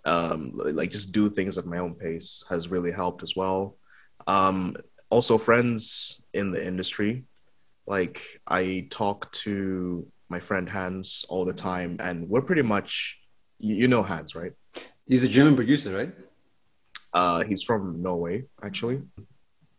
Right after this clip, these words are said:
Speaker 1: Basically, me and Hans are literally the same person, and we try to support each other. Like, having someone, um, who is very relatable to yourself or to myself has been really helpful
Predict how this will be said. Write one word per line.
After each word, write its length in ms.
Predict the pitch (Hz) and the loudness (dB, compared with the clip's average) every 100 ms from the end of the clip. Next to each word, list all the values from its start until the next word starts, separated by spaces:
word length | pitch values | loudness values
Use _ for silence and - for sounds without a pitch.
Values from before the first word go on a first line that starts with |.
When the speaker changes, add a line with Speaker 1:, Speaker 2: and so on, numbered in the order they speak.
| - _ | -20 _
Speaker 1:
Basically, 440 | 110 131 143 135 104 | 2 4 6 6 6
me 160 | 101 | 2
and 100 | 92 | 0
Hans 400 | 85 95 87 85 | -2 -4 -4 -6
are 60 | 87 | -6
literally 440 | 82 85 - 90 | -4 -4 -4 -4
the 140 | 82 85 | -4 -4
same 300 | 87 85 - | -4 -4 -6
person, 500 | 87 82 95 98 113 - | -6 -4 -4 -6 -10 -8
and 300 | 87 87 85 | -6 -4 -4
we 480 | 85 90 90 87 85 | -4 -2 0 0 -2
try 280 | - 98 95 | 2 4 4
to 120 | 92 | 2
support 420 | - - 90 85 | -2 -4 -2 -2
each 160 | 80 - | -4 -8
other. 260 | 87 87 | -6 -6
Like, 320 | 85 82 - - - - - - _ | -6 -8 -12 -18 -20 -20 -20 -20 _
having 260 | 120 135 151 | 6 8 6
someone, 720 | 135 123 120 117 107 104 90 - - | 4 4 4 4 4 2 -2 -8 -2
um, 580 | 90 87 87 92 190 - - - _ _ _ _ - | 0 0 -2 -4 -4 -8 -16 -20 _ _ _ _ -8
who 160 | - 107 | 2 4
is 180 | 92 85 | 4 2
very 540 | 95 101 101 95 82 - | 4 6 6 2 -2 -6
relatable 760 | 87 90 95 98 104 104 113 123 - | -2 2 2 2 2 2 0 -8 -12
to 80 | 101 | -6
yourself 720 | 87 82 90 92 110 - - - _ _ _ _ _ _ _ _ _ _ | -4 -2 0 0 0 -4 -18 -20 _ _ _ _ _ _ _ _ _ _
or 140 | - 95 | 0 0
to 120 | - | 2
myself 440 | 95 92 - 85 | 0 0 0 -2
has 180 | 87 85 | -2 -6
been 420 | 80 - 90 85 | -6 -2 -2 -2
really 380 | 85 98 95 87 | 0 2 2 0
helpful 640 | - 80 82 - 80 - | -2 -4 -6 -8 -8 -8